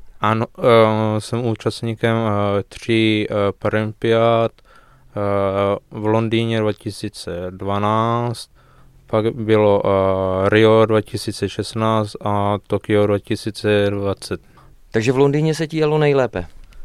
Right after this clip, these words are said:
Speaker 1: Eh, v Londýně se mě, eh,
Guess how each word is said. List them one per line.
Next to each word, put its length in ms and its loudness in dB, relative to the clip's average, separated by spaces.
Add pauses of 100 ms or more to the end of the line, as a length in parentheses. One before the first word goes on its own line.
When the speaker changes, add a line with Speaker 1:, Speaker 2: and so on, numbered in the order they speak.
(160)
Speaker 1:
Eh, 340 6
v 100 2
Londýně 720 0
se 160 -10
mě, 580 -2
eh, 640 0